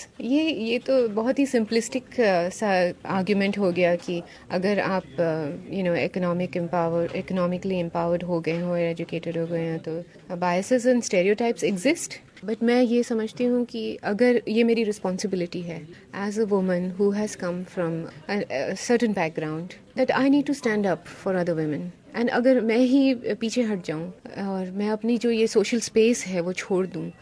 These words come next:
especially digital space, तो फिर तो ये चलता रहेगा। So you have to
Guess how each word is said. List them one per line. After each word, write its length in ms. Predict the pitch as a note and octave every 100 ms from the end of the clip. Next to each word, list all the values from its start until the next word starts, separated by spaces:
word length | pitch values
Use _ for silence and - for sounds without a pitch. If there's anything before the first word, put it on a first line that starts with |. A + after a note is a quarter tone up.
| - -
especially 360 | B3+ C4 C4+
digital 380 | G#3+ A3 A#3+ G#3+
space, 520 | - - D#3 F#3 - - - - -
तो 120 | D#4 D4+
फिर 260 | - D#4
तो 200 | C#4+ D#4
ये 340 | D4 D4 C#4+ C4+
चलता 320 | B3+ A#3+ B3
रहेगा। 400 | F#3 E3 D#3+ F3 - -
So 120 | - C4+
you 220 | B3 C4+
have 240 | C4 C4+
to 300 | C4+ C#4 C4+